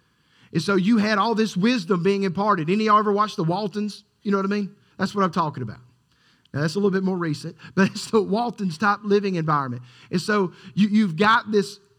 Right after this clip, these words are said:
wisdom that is able to be given. And so we, you've got that. And, and so dads, we've got to be, we can't be absentee. And when I say absentee, that doesn't mean just, you know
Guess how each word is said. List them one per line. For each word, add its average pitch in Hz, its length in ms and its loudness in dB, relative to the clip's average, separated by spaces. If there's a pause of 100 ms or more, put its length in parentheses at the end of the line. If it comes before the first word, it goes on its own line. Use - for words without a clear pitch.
(120)
wisdom 175 760 0 (140)
that 180 120 2
is 160 200 -2
able 220 240 4
to 202 40 2
be 196 140 4
given. 160 500 0 (1600)
And 165 80 -2
so 202 180 2
we, 208 300 2
you've 190 200 2
got 202 280 2
that. 151 240 -4
And, 180 160 0
and 180 160 -2
so 185 180 0
dads, 196 540 -2
we've 190 300 0
got 190 240 -2
to 180 60 -10
be, 175 300 0
we 196 140 0
can't 214 280 -4
be 196 140 -2
absentee. 160 760 -6 (960)
And 156 100 0
when 170 120 2
I 208 80 2
say 208 180 -4
absentee, 208 380 -2
that 220 180 -2
doesn't 214 260 -2
mean 202 220 0
just, 160 240 -4
you 160 640 -6
know 120 260 -4